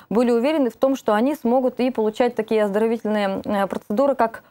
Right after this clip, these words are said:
плавание, да и вид спорта. Это очень замечательный, общеукрепляющий и развивающий.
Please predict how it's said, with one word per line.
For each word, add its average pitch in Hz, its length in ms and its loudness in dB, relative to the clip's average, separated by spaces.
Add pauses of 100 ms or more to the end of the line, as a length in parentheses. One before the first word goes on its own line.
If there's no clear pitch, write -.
(160)
плавание, 190 460 2
да 165 100 -2
и 175 80 0
вид 175 180 -6
спорта. 302 380 0
Это 196 160 -2
очень 190 240 -6
замечательный, 208 600 0
общеукрепляющий 208 840 -2
и - 20 -2
развивающий. 196 800 0